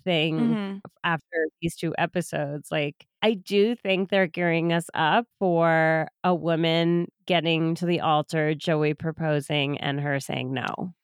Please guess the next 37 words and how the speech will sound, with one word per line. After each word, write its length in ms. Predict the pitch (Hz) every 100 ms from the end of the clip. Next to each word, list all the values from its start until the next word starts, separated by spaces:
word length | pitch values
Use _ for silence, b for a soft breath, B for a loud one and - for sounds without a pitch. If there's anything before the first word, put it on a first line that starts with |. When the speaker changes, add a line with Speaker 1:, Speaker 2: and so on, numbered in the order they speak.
| _
Speaker 2:
Yeah. 540 | 202 214 247 220 - 240 - _ -
Speaker 1:
Yeah. 100 | -
Speaker 2:
I, 120 | - - - 427 214
I 100 | 220
think 340 | 240 262 -
we're, 120 | 285
like, 200 | 277 254 -
at 180 | 202 196
a 120 | 185
chair, 580 | - - 185 190 180 -
at 180 | 185 180
the 120 | 175
fence 500 | 151 - 190 196 -
jump 320 | - 185 175 -
moment 500 | 175 180 170 156 -
where 460 | 160 160 156 160 -
they 120 | 175
kept 280 | 170 196 185
showing 360 | - 180 175 175
it 100 | 170
to 140 | 170 143
us, 500 | 139 135 - - - _
and 100 | 190
we 80 | 190
kept 240 | - 185 160
being 220 | 156 143
Speaker 1:
Yeah. 20 |
Speaker 2:
like, 240 | 170 165 - _ _
"How 140 | 233 254
could 140 | 254
this 140 | 226
possibly 400 | - 202 196 202
still 200 | 185 175
be 140 | 160 156
interesting?" 560 | 165 202 - 165 156
And, 180 | 156 156 -
and, 300 | 160 165